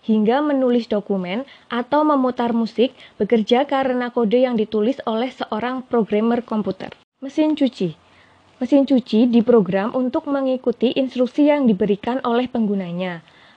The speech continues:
Kode komputer mengontrol seberapa banyak air dan berapa lama proses pencucian. Mobil. Pada beberapa mobil, program komputer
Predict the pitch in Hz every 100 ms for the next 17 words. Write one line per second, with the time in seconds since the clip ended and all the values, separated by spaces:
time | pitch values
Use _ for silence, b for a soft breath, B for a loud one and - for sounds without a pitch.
0 | _ 262 240 277 277 262 254 226 202 214
1 | 285 b _ 247 254 254 240 233 220 233
2 | 302 - - 208 208 208 277 240 220 220
3 | 202 185 233 277 220 240 262 220 208 214
4 | 208 196 196 254 262 240 240 247 - 233
5 | 214 - 202 160 - _ _ _ - 214
6 | 196 220 196 165 b b b b _ 247
7 | 247 349 320 208 220 208 214 208 196 175
8 | 180 247 - 254 208 247 294 294 277 247
9 | 240 190 185